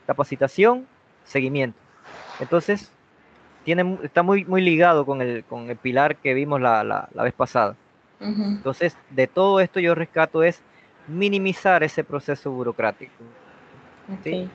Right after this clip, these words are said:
Speaker 1: Porque ya, eh, el, la facilidad o los préstamos y los programas están existiendo. Ahora, no se le puede dar a todo el mundo, como dijo el compañero, no es sustentable,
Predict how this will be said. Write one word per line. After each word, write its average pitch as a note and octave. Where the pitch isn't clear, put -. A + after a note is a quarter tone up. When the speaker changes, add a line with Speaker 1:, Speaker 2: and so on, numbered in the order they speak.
Speaker 1:
Porque C#3+
ya, E3+
eh, D3+
el, C#3
la C#3
facilidad C#3+
o D3
los C#3
préstamos F3
y C#3+
los C3+
programas D3+
están E3
existiendo. D3
Ahora, C3
no D3
se F3+
le E3
puede D#3+
dar D#3
a B2+
todo C#3+
el C#3+
mundo, E3
como C#3+
dijo D3
el A#2+
compañero, B2+
no C3+
es -
sustentable, C#3+